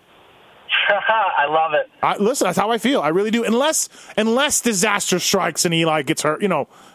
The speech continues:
Speaker 2: we haven't even named the team
Speaker 1: Yeah.
Speaker 2: yet. So, so don't, you know, it doesn't mean no regardless. But if we send the team of the two fifty points leader and Anderson and Barcia, Anderson or Barcia and Eli, it's, it's over.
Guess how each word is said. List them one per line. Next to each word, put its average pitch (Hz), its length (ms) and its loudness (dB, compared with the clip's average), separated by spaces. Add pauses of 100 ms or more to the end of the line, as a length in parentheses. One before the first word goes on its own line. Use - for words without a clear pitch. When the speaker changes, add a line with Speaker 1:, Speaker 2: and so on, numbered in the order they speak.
Speaker 2:
we 190 280 0
haven't 196 160 0
even 175 80 2
named 165 140 2
the 139 60 0
team 151 220 0
Speaker 1:
Yeah. - 140 2
Speaker 2:
yet. - 80 -8
So, 143 180 0
so 139 220 -2
don't, 151 340 -2 (400)
you 151 80 0
know, 139 80 2
it - 40 2
doesn't 170 200 -2
mean 160 240 0 (260)
no 165 160 0
regardless. 156 500 0
But 165 140 0
if 135 80 -6
we 202 180 2
send 233 260 0
the 220 60 0
team 208 380 0 (300)
of 139 360 -2 (640)
the 147 80 -2
two 208 140 0
fifty 190 200 -2
points 196 320 -2
leader 214 280 -2 (560)
and 147 100 2
Anderson 185 400 2
and 170 80 0
Barcia, 180 400 0 (500)
Anderson 185 360 0
or 180 100 2
Barcia 185 300 0
and 156 100 0
Eli, 180 280 2
it's, - 380 -4
it's 135 140 -2
over. 170 300 -2